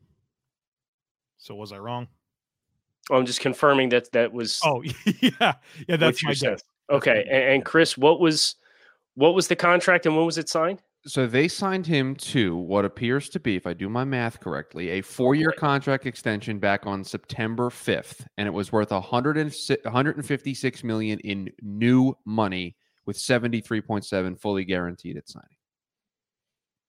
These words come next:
Speaker 2: So take all that, s-, d-, signed on September fifth,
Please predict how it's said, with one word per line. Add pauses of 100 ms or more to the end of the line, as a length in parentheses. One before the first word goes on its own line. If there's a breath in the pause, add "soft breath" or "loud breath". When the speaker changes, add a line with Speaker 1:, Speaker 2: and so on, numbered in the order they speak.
(140)
Speaker 2:
So
take
all
that, (2000)
s-,
d-,
signed
on
September
fifth,